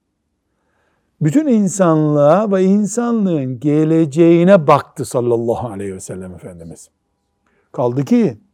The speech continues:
oradaki çektiği eziyet sıradan bir eziyet değildi aleyhissalatu vesselam.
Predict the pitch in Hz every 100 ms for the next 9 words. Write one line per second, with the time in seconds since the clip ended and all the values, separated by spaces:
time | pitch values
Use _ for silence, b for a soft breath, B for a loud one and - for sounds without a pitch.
0 | _ _ _ _ _ _ _ 147 135 151
1 | 175 180 - 165 156 196 196 156 156 214
2 | 180 _ _ _ 139 135 143 165 165 170
3 | 175 160 190 185 247 233 185 151 131 117
4 | 110 117 107 95 120 85 - 80 82